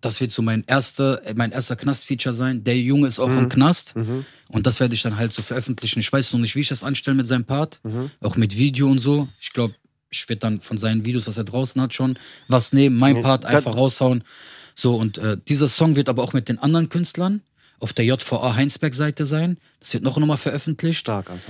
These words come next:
Speaker 1: So, und da werden halt viele, und wenn wir jetzt Glück haben, werden wir nächstes Jahr damit auch im Knast drinne auftreten. Und wie
Speaker 2: Krass.
Speaker 1: gesagt, das Projekt, was wir gestartet haben, gibt's deutschlandweit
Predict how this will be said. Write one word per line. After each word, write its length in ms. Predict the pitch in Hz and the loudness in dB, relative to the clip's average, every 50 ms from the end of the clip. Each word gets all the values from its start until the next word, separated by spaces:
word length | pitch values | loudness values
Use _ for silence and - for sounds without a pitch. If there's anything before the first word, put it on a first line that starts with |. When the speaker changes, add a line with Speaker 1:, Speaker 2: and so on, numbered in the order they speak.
| 101 101 - | -16 -12 -8
Speaker 1:
So, 140 | - 131 120 | -4 -2 -2
und 120 | 117 110 | 0 0
da 220 | 120 117 117 113 101 - - - - | 0 0 0 -2 -6 -10 -18 -18 -12
werden 340 | - 107 117 127 123 120 117 | -2 4 4 4 6 6 4
halt 160 | 120 107 - | 2 2 0
viele, 340 | - - 131 131 123 120 101 | 0 0 2 2 2 2 0
und 160 | 110 107 101 _ - | 0 -4 -4 _ -10
wenn 180 | 104 110 135 143 | 0 2 4 4
wir 60 | 143 | 4
jetzt 140 | 139 - - | 4 2 2
Glück 200 | - 151 143 - | 0 0 0 2
haben, 200 | 135 143 139 131 127 | 0 0 2 2 2
werden 100 | 127 123 | 2 2
wir 80 | 123 | 2
nächstes 360 | 120 135 143 - - - - | 2 2 2 0 -2 -8 -6
Jahr 100 | - 127 | -6 -4
damit 240 | 117 123 120 117 107 | -2 -2 -2 -2 -4
auch 140 | 110 117 - | -6 -8 -6
im 200 | - - 147 123 | -4 -4 -4 -4
Knast 340 | - - 131 123 - - - | -2 -2 -2 -2 -2 -4 -2
drinne 200 | 123 123 123 - | -2 -2 0 0
auftreten. 580 | 123 139 131 - - - 147 139 - 135 135 127 - | -2 -4 -4 -4 -4 -4 -4 -2 -2 -4 -6 -4 -2
Und 120 | - 120 | -2 -2
wie 100 | 104 110 | 0 0
Speaker 2:
Krass. 40 | 151 143 | 0 0
Speaker 1:
gesagt, 360 | 135 120 143 139 117 - - | 2 2 2 2 0 0 -2
das 140 | 110 92 - | -2 -2 -2
Projekt, 400 | - - 123 131 135 139 117 - | -6 -4 -2 0 0 0 0 -2
was 160 | 117 - - | -6 -6 -4
wir 80 | 131 127 | -4 -4
gestartet 500 | 127 110 - - 123 123 - 113 104 - | -4 -4 -4 -4 -6 -6 -6 -8 -6 -4
haben, 180 | 123 120 120 | -2 -2 -2
gibt's 260 | 98 107 117 107 - - | -2 -4 -6 -6 -4 -4
deutschlandweit 580 | 120 117 110 - - 113 107 98 107 107 101 | -4 -4 -4 -4 -4 -4 -6 -4 -4 -4 -6